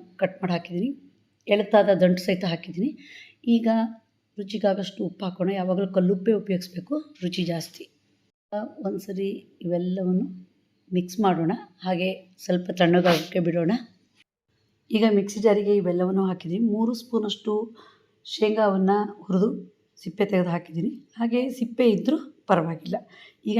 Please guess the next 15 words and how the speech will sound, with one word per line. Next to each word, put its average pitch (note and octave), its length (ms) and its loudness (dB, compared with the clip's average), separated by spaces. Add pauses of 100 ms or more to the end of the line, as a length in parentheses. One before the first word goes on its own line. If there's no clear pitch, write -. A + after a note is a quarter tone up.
ಮಿಕ್ಸಿ F#3+ 300 0
ಜಾರಿಗೆ F#3 300 2
ಹಾಕಿ F3+ 260 -4 (1120)
ಸ್ವಲ್ಪ F#3 220 0 (100)
ರುಬ್ಬಿದ್ದೀನಿ, E3 440 0 (180)
ಆದರೆ G#3+ 220 0
ಇನ್ನೂ A3 220 4
ಸ್ವಲ್ಪ G#3 260 -2 (120)
ಸಣ್ಣ G3 260 2 (120)
ತರಿ F3+ 240 0
ಆಗಬೇಕು. D#3+ 340 -10
ಪುನಃ G3+ 220 2 (160)
ರುಬ್ಬೋಣ. E3+ 300 0 (1400)
ಈ - 20 6 (100)
ಹದದಲ್ಲಿ G3 440 2